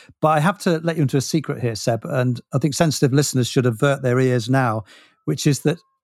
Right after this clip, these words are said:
on a r-, rare occasions, I don't feel quite up to cycling home in the evening. So I take my bike on the train, uh, down at Waterloo. And the other day, they'd run out of masks for passengers. So I thought, "Oh, what am I gonna do?"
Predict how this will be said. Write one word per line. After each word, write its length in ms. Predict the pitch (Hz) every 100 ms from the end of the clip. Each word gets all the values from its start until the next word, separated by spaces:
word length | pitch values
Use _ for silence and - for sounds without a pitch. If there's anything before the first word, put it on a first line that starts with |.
| _
on 220 | 202 170 160
a 40 |
r-, 280 | 139 143 202
rare 320 | 151 185 202
occasions, 420 | 175 - 160 123 143
I 120 | 135 -
don't 160 | 170 160
feel 160 | 147
quite 220 | 131 156
up 140 | 151 -
to 40 |
cycling 400 | - 147 131 139
home 220 | 135 143
in 80 | 139
the 80 | 139
evening. 340 | 143 160 165 - - - -
So 140 | 151
I 80 | 143
take 240 | - 185
my 80 | 165
bike 340 | 131 147 135
on 60 | 139
the 80 | 127
train, 500 | - 165 131 117 120 -
uh, 320 | 131 127 123
down 180 | 120 127
at 80 | 135
Waterloo. 480 | 127 123 131 131 120
And 80 | 135
the 60 |
other 140 | 147 151
day, 220 | 139 131
they'd 260 | 123 123 - _ -
run 180 | 147 160
out 220 | 143 139
of 100 | 120
masks 540 | 135 147 127 - -
for 100 | -
passengers. 640 | 123 156 - 131 123 117 - _ _ _ _ _
So 220 | - - 143
I 20 |
thought, 180 | 160 139
"Oh, 120 | 139
what 100 | 180
am 60 |
I 20 | 156
gonna 100 | 139
do?" 360 | 160 170 113